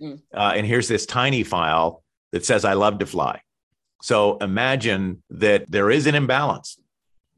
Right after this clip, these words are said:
Speaker 2: And
Speaker 1: Right.
Speaker 2: so through conscious intention of inputting the correct information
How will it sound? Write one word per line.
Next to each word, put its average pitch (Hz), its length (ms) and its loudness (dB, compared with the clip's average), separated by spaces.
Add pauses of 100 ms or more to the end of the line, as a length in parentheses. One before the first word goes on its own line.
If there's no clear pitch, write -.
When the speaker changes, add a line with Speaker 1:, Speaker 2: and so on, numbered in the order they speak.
(360)
Speaker 2:
And 104 200 0
Speaker 1:
Right. 101 80 -2
Speaker 2:
so 110 320 4
through 110 320 -2
conscious 120 520 0
intention 98 800 -2 (380)
of 85 140 -4
inputting 113 500 2
the 101 100 0
correct 120 440 0
information 85 800 -2